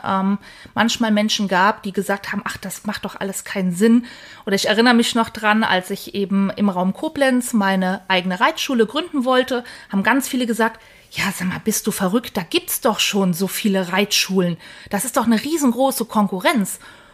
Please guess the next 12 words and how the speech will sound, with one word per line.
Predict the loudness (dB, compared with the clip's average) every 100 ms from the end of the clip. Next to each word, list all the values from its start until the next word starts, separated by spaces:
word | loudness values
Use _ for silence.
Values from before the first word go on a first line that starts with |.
| _
Und | -2 0
daraufhin | 2 0 0 -2
hab | -2
ich | -6 -6
geantwortet, | -2 -2 0 -2 -2 -6 -20 _
"Ja, | -6 -2
richtig, | 0 0 2 0 0 -4 -18 _
da | -4
sind | -2 -2
so | 0 0
viele | 2 2
Reitschulen, | 2 2 0 2 2